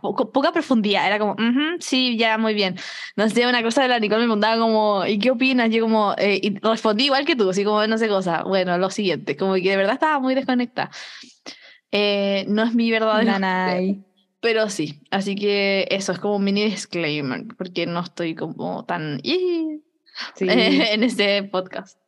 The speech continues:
Speaker 2: Es verdad, pero yo quería contar que yo temí también de haber,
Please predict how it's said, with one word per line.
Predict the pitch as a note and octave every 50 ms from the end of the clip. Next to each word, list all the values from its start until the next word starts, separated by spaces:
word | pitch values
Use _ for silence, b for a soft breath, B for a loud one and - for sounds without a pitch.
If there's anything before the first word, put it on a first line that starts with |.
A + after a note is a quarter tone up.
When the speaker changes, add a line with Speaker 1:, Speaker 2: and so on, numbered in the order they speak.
| _ _
Speaker 2:
Es | - F#3 F3+
verdad, | F3+ F#3 F#3 F3 E3+ E3+ E3+ F3 F3
pero | F#3+ F#3 F3 E3+ E3+ E3+ E3+ -
yo | - F3+ A#3
quería | B3 D4 D#4 E4 E4
contar | E4 D#4 D4 D4+ C#4+ B3 A3 A3 A3+ A3 -
que | A#3 A3+ G#3+ A3 A#3 C4 - - _ -
yo | G3+ F#3 G3+ A#3+ C4 C#4+ D4 D4+ - - _ -
temí | C4 B3 A3+ A#3 A#3 A#3 G3+ G3 - _ _ _ _ -
también | G#3+ G3+ G#3 G#3 G3+ G#3+ G#3 G#3
de | G3+ G#3 G#3 G3+ G3 -
haber, | F#3 G3 G3+ G#3 G3+ G3 G3